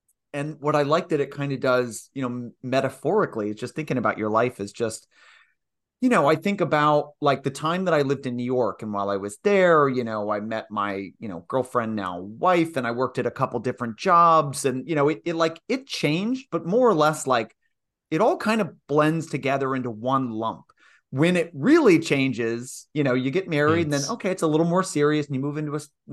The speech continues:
Speaker 1: different place or whatever. But once the kid comes, then it's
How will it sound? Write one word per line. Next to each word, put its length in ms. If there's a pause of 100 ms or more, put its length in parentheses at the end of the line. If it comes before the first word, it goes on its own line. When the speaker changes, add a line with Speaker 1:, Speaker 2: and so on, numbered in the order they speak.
(120)
Speaker 1:
different 320
place 340
or 60
whatever. 500 (340)
But 300
once 300
the 140
kid 340
comes, 240 (400)
then 260
it's 280